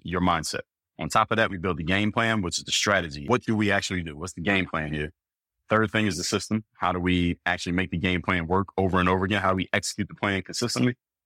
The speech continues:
And then last is the accountability. How do you hold yourself accountable and also your plan accountable? Because sometimes you're executing properly, but the plan just sucks. So sometimes we gotta fix the plan. Sometimes we gotta fix the person.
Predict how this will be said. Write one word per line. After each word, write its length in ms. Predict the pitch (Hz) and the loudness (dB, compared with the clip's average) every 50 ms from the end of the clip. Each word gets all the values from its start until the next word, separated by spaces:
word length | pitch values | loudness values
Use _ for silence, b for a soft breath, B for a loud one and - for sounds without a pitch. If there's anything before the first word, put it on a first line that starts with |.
| _ _ - | _ _ -4
And 100 | - 85 | 0 2
then 140 | 98 95 95 | 2 4 4
last 220 | 104 104 101 98 | 4 2 2 0
is 60 | 98 | 0
the 100 | 95 98 | 0 0
accountability. 520 | 95 - - 107 104 101 101 113 92 78 - - | 0 2 2 0 2 2 0 0 -2 -2 -2 -2
How 120 | 90 90 | 0 0
do 80 | 92 92 | 2 2
you 100 | 90 87 | 2 2
hold 200 | 101 98 87 78 | 2 2 2 0
yourself 340 | 80 78 - 127 127 127 | 0 0 2 2 2 2
accountable 420 | - 120 - 127 123 120 117 117 107 | 0 0 2 2 2 2 0 2 2
and 80 | 95 | 4
also 200 | 98 104 - - | 4 2 2 0
your 160 | 101 95 92 87 | 0 0 0 0
plan 400 | - - 143 143 120 95 82 - | 0 2 2 4 4 2 2 0
accountable? 560 | - 71 - 87 80 76 69 62 - - - - | -2 -2 -2 -2 -2 -4 -6 -10 -14 -16 -12 -12
Because 200 | 78 71 - - | -10 -10 -4 -2
sometimes 500 | 110 113 - 110 101 95 98 101 - - _ _ _ _ _ - | -2 2 2 4 2 2 2 -2 -4 -10 _ _ _ _ _ -2
you're 160 | 98 107 - | 0 2 2
executing 560 | 117 107 98 90 - 113 104 104 101 104 95 - | 2 0 0 0 2 2 4 4 2 2 0 0
properly, 420 | - 120 120 - - 107 101 98 95 | 2 2 2 2 0 -2 0 0 0
but 160 | 87 98 - | 0 -2 -4
the 60 | - | -2
plan 260 | - 143 143 127 101 | 0 0 0 0 0
just 180 | 87 87 82 - | -4 -6 -8 -8
sucks. 380 | - - - _ - - - - _ _ _ _ - | -8 -10 -10 _ -16 -16 -16 -16 _ _ _ _ -8
So 360 | - 90 82 82 85 85 - - - | -4 -2 -2 -2 -2 -6 -8 -8 -6
sometimes 320 | - 110 123 107 95 90 | -4 -2 0 0 0 0
we 40 | 98 | 0
gotta 140 | 95 95 90 | 0 0 0
fix 200 | - 107 92 - | 0 -2 -2 -4
the 60 | - | -2
plan. 200 | - 127 127 123 | -2 0 0 0
Sometimes 340 | 120 - 104 - 110 104 95 | 0 -2 -2 -2 -2 0 0
we 40 | 101 | 0
gotta 140 | 98 90 95 | 0 0 0
fix 200 | - 101 95 - | -2 -4 -4 -4
the 60 | - | -6
person. 320 | - 104 95 - - - | -4 -4 -2 -2 -4 -8